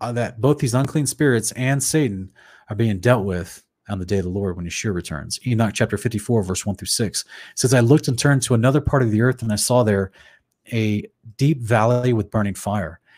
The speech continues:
And they brought the kings and the mighty and began to cast them into the deep valley. And there my eyes saw how they made these instruments, these iron chains of immeasurable weight. And I asked the angel of peace who went with me, saying, 'For whom are these chains being prepared?'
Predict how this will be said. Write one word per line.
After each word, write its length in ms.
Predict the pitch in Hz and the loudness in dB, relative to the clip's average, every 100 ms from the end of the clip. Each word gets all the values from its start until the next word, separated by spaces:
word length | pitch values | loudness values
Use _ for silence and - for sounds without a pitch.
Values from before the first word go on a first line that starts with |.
| _ | _
And 80 | 120 | 0
they 60 | |
brought 240 | 110 135 147 | 4 4 4
the 80 | - | 0
kings 320 | - 170 127 | 2 2 4
and 80 | 127 | 2
the 60 | |
mighty 260 | 110 120 127 | 2 2 2
and 60 | |
began 240 | 113 104 101 | 0 -2 -4
to 60 | |
cast 340 | 92 - 127 - | -4 -4 -4 0
them 100 | 117 | 0
into 160 | 110 | 0
the 80 | 98 | -2
deep 200 | 101 98 | -4 -4
valley. 380 | 95 98 98 90 | -2 -2 -2 -4
And 140 | 82 | -2
there 80 | 110 | 0
my 240 | 113 110 120 | 2 2 2
eyes 240 | 123 117 | 2 2
saw 220 | - 123 | 2 2
how 100 | 113 | 2
they 140 | 104 101 | 0 2
made 240 | 113 135 | 2 2
these 180 | 127 117 | 0 0
instruments, 480 | 131 - 85 76 - | 0 -2 -8 -8 -6
these 180 | 107 - | -6 -4
iron 300 | 135 151 143 | -2 0 0
chains 340 | - 139 123 | -2 0 0
of 80 | 101 | 0
immeasurable 480 | 98 117 107 92 90 | 0 0 0 -2 -2
weight. 340 | 147 104 - - _ _ - - | -2 -2 -6 -8 _ _ -20 -6
And 80 | 123 | -4
I 80 | |
asked 240 | 147 196 - | 0 0 0
the 100 | 104 | -2
angel 240 | 98 90 | -4 -6
of 80 | - | -4
peace 300 | - 131 - | 0 0 -2
who 80 | 104 | -2
went 160 | 107 | -2
with 180 | 104 120 | -2 -4
me, 100 | 104 | -6
saying, 340 | 95 127 120 - - - _ _ | -2 0 0 -2 -12 -20 _ _
'For 140 | - | 0
whom 220 | 156 254 | 4 6
are 80 | 113 | 4
these 200 | 87 82 | 0 -6
chains 320 | - 90 85 | -4 -4 -4
being 180 | - 90 | -4 -4
prepared?' 480 | 80 - 85 78 - | -4 -6 -6 -8 -14